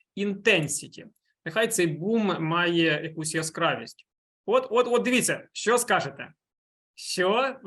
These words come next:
Подобається? От трошечки уже сонце у нас світиться, ну, нехай буде, наприклад, двійка. Е, супер.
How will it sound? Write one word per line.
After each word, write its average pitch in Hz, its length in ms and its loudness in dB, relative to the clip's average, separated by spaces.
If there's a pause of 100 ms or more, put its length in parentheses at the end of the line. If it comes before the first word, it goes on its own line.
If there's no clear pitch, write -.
(160)
Подобається? 214 640 2 (220)
От - 300 -4
трошечки 254 500 2
уже 202 280 2
сонце 196 400 0
у 170 40 0
нас 156 240 -4
світиться, 220 440 -4
ну, 196 120 -2
нехай 180 260 -2
буде, 156 380 -2 (300)
наприклад, 165 560 -4
двійка. 151 640 -8 (320)
Е, 143 100 -8
супер. 214 580 -4